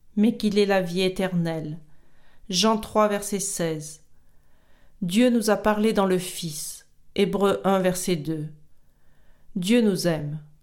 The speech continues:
Savez-vous que vous êtes aimés par Dieu ? Peut-être ne lui avez-vous rien demandé, mais il vous aime quand même. Peut-être ne vous trouvez-vous pas très aimable, mais il vous aime quand même.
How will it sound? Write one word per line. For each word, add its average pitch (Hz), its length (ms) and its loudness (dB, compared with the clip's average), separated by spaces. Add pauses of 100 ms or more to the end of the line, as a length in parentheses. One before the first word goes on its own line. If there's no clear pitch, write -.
(720)
Savez-vous 226 600 2
que - 100 0
vous 214 300 2
êtes 208 160 0
aimés 214 260 4
par 196 300 -2
Dieu ? 214 480 0 (680)
Peut-être 220 560 0
ne 190 160 0
lui 185 160 2
avez-vous 180 380 2
rien 175 260 0
demandé, 180 720 0 (240)
mais 220 140 4
il 233 100 2
vous 220 240 0
aime 170 300 2
quand 160 160 -4
même. 156 400 -6 (840)
Peut-être 240 520 2
ne 208 140 4
vous 180 180 -2
trouvez-vous 180 580 -2
pas 226 200 0
très 185 340 -4
aimable, 180 640 0 (520)
mais 185 200 2
il 175 100 2
vous 165 280 0
aime 160 220 0
quand 165 160 -4
même. 151 400 -6